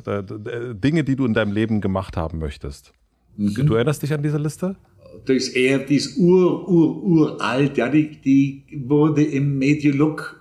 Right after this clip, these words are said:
Speaker 2: veröffentlicht,
Speaker 1: Ganz
Speaker 2: glaub ich,
Speaker 1: genau.
Speaker 2: ja.
Speaker 1: Und ich lese mal
Speaker 2: Ja.
Speaker 1: ganz kurz vor, weil ich will mal
Speaker 2: Ja.
Speaker 1: einchecken, welche der Sachen du eigentlich geschafft hast. Also ein paar hast du ja schon abgestrichen.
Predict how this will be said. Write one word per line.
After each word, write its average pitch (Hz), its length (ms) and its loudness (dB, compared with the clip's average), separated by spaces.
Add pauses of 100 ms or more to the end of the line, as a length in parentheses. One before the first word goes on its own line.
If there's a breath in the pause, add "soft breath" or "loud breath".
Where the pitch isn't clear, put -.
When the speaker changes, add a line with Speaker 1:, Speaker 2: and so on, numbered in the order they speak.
(120)
Speaker 2:
veröffentlicht, 113 680 -2
Speaker 1:
Ganz 143 240 0
Speaker 2:
glaub - 60 -2
ich, 165 40 2
Speaker 1:
genau. 92 160 0
Speaker 2:
ja. 92 320 -6
Speaker 1:
Und 113 200 -2
ich 107 100 -6
lese 151 180 -2
mal 156 120 -2
Speaker 2:
Ja. 135 80 0
Speaker 1:
ganz 156 160 -6
kurz - 180 -6
vor, 160 240 -2
weil 127 180 0
ich 139 140 -8
will 147 80 0
mal 151 220 0
Speaker 2:
Ja. 131 60 2
Speaker 1:
einchecken, 147 340 -2
welche 135 240 -2
der 123 140 0
Sachen 127 260 -2
du 127 100 -4
eigentlich 120 260 -4
geschafft - 380 -6
hast. 78 220 -4
Also 101 160 0
ein 104 80 -4
paar 120 160 -4
hast 127 160 -4
du - 20 -2
ja 135 80 -2
schon 127 140 -6
abgestrichen. 85 500 -6